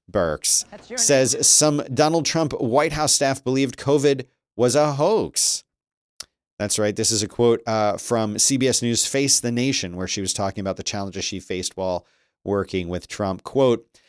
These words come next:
Speaker 1: "There were definitely people who de-, there were people who definitely believed this was a hoax," uh, she said. Uh, "I think because the information was confusing at the beginning, I think because we didn't talk about the spectrum of disease, they saw people get covid and be fine,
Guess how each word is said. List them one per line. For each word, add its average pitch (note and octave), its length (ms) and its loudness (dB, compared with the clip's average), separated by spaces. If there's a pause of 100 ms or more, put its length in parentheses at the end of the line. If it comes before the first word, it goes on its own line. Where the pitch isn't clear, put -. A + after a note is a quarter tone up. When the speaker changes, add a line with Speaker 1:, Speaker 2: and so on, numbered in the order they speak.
(140)
Speaker 1:
"There C3+ 80 4
were C#3+ 80 4
definitely E3 300 0
people D#3+ 280 -2
who C#3+ 240 0
de-, A2+ 380 -4
there D3 160 4
were D3 180 2
people F#3+ 300 -2
who C3 100 2
definitely C#3+ 400 0
believed A#2 400 0
this G#2+ 200 0
was G#2 120 -2
a G#2+ 60 -2
hoax," G2+ 540 0 (540)
uh, F2+ 200 -4
she G2+ 220 -4
said. F2 480 -2 (800)
Uh, F2+ 380 -4 (100)
"I A2+ 140 -2
think D#3 360 -4 (260)
because C3 320 -2
the B2 120 0
information C#3 720 -4 (180)
was A#2 180 -2
confusing D#3 680 -2
at D#3 80 -6
the D#3 60 -2
beginning, C3+ 520 -4 (120)
I B2 80 -2
think C3+ 140 -2
because C3 260 -4
we B2 100 -2
didn't C3 180 -2
talk C#3 220 -2
about C#3 180 -2
the - 60 -4
spectrum B2+ 400 -2
of B2+ 100 -4
disease, G2 380 -2
they G2 120 -2
saw A#2 220 0
people B2+ 260 -4
get B2 160 -6
covid G#2+ 300 0
and G2+ 80 -6
be G#2 120 -6
fine, F2+ 520 -4